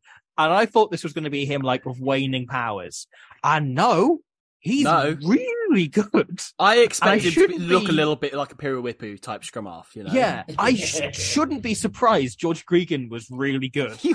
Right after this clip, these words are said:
Speaker 2: was
Speaker 1: But
Speaker 2: so good.
Speaker 1: <laughs> but he was incredible.
Speaker 2: Like, the
Speaker 3: He
Speaker 2: first thing that happens in the game is Kosayono shanks a kickoff,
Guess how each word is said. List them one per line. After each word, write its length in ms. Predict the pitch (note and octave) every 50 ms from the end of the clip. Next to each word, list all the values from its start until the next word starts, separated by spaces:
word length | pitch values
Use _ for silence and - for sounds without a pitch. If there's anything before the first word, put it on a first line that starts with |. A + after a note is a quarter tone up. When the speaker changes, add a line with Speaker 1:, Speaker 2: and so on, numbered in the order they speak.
| - -
Speaker 2:
was 140 | F#4+ D4 -
Speaker 1:
But 100 | E3+ F3
Speaker 2:
so 280 | F3 - - - A#3+ G#3+ - F#4 F#4+ F4+
good. 260 | - A#3 G#3 D#3+ C3+ B2
Speaker 1:
<laughs> 0 |
but 280 | F3+ G3+ - F#3 F3 - _ _
he 260 | _ C#4 - F#3 F3 F#3
was 260 | A3 G#3+ - D#3+ E3 G3+
incredible. 920 | B3 D4 - - - - C#4+ D#4+ A#4 G#4+ G#4+ F#4+ - F3+ F3 D3 A#2 A#2 A#2
Speaker 2:
Like, 300 | - G3+ A3 A3 - - -
the 100 | - G3+
Speaker 3:
He 100 | F#3 G3
Speaker 2:
first 400 | G3+ A#3 A#3+ B3 D4 C#4 - -
thing 220 | - - G3+ G3
that 60 | F#3 D#3
happens 300 | F3+ F3 - F3+ D#3 D#3
in 80 | D3+
the 60 | D3
game 340 | C3+ D3 C#3+ C3 A#2 A2+ A2 -
is 120 | A#2+ B2 -
Kosayono 640 | - - F3+ G3 - G3 E3+ D#3 D3 C#3 C3+ B2+ A#2+
shanks 500 | - - - - - C#3+ C#3 B2 - -
a 20 | B2+
kickoff, 540 | - - B2+ - - B2 G#2 F2+ - -